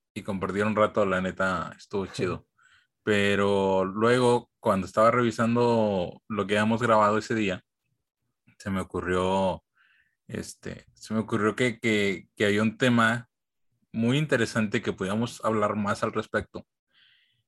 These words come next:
Speaker 1: eh, que es el
Speaker 2: Ujú.
Speaker 1: D I Y,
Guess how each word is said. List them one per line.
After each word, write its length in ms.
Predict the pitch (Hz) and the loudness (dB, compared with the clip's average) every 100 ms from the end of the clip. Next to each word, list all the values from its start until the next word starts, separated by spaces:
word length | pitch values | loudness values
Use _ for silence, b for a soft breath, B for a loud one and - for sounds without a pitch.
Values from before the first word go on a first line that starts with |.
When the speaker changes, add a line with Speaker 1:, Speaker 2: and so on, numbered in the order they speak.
| _ _ | _ _
Speaker 1:
eh, 220 | - 92 82 | -12 -10 -8
que 220 | 90 90 | -6 -6
es 160 | 82 101 | -4 -4
el 420 | 92 87 78 82 | -4 -4 -8 -8
Speaker 2:
Ujú. 280 | 104 147 - _ _ - | -6 -8 -10 _ _ -4
Speaker 1:
D 120 | 113 | 0
I 240 | 107 101 | 2 2
Y, 380 | 98 98 87 85 | 2 0 0 -6